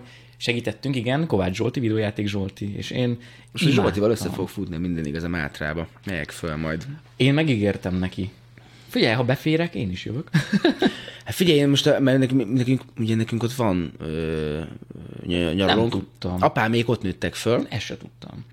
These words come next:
Speaker 2: Apámék ott nőttek föl, és
Speaker 1: Hát meg a
Speaker 2: megmaradt.
Speaker 1: Zsolti is.
Speaker 2: Igen.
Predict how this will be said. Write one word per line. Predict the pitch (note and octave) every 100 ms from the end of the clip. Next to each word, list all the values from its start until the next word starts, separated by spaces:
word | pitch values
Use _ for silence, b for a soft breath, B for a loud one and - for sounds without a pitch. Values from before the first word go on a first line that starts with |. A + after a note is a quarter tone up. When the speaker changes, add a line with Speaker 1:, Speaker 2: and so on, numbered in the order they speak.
| -
Speaker 2:
Apámék | - G2 F2+
ott | G2+ F#2+
nőttek | F#2 - F2
föl, | -
és | D3
Speaker 1:
Hát | A#2+
meg | F#2
a | F#2
Speaker 2:
megmaradt. | F#2+ F#2+
Speaker 1:
Zsolti | F#2 -
is. | G2+ - - B B B
Speaker 2:
Igen. | - C3 F#2 D3+